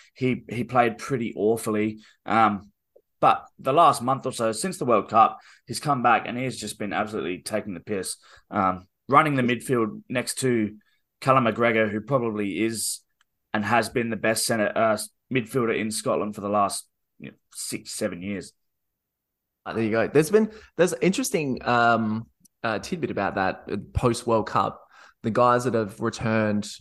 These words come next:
Speaker 2: and have had successful World Cups, or, you know, have played in teams that have done above expectation or had, had good tournaments,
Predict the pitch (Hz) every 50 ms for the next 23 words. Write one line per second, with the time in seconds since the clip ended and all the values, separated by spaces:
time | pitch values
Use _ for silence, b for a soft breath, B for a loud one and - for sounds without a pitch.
0 | - _ - 117 113 110 107 123 123 135 123 117 113 113 - - 117 - - -
1 | 110 - - 110 107 104 104 - 110 101 - - 185 190 165 151 123 147 151 143
2 | - - 190 170 143 127 131 127 123 - 123 120 113 107 104 113 - 104 110 104
3 | - 117 107 104 107 104 101 104 101 90 - - - 113 - - 95 90 - -
4 | 110 92 101 120 98 95 107 98 98 - - - - 127 120 104 - 107 98 -
5 | - 98 92 87 80 76 73 -